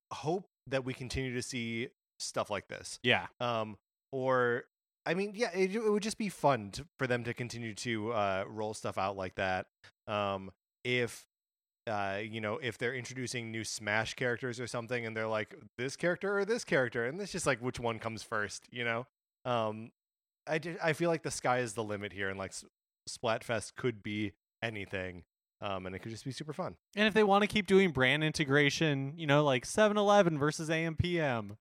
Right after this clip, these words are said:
Speaker 1: Look, we like that stuff. We want to be like, "What's the better candy bar, a Twix or a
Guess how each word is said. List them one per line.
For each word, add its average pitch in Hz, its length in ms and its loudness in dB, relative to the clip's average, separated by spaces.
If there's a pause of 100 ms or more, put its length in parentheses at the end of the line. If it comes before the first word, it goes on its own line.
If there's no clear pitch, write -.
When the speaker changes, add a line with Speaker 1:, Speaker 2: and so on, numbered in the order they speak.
Speaker 1:
Look, 208 380 -4 (180)
we 156 400 -8
like 190 360 0
that 202 260 6
stuff. 170 360 4 (240)
We 190 320 2
want 196 360 0
to 190 80 -4
be 196 120 0
like, 190 240 4 (120)
"What's 139 400 0
the 190 100 -4
better 180 300 2
candy 190 400 0
bar, 147 420 4
a 131 140 0
Twix 147 680 0
or 151 240 4
a 147 520 6